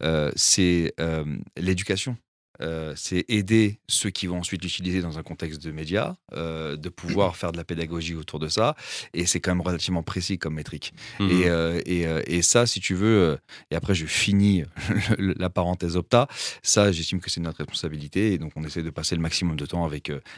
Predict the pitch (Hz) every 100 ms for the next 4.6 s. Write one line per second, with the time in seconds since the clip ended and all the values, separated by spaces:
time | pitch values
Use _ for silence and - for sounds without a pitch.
0 | - 87 82 78 - - 95 98 82 71
1 | - - - 76 73 - 87 76 69 -
2 | 76 76 - 76 73 73 78 80 85 80
3 | - - 87 82 85 92 95 127 110 87
4 | - - - - 85 82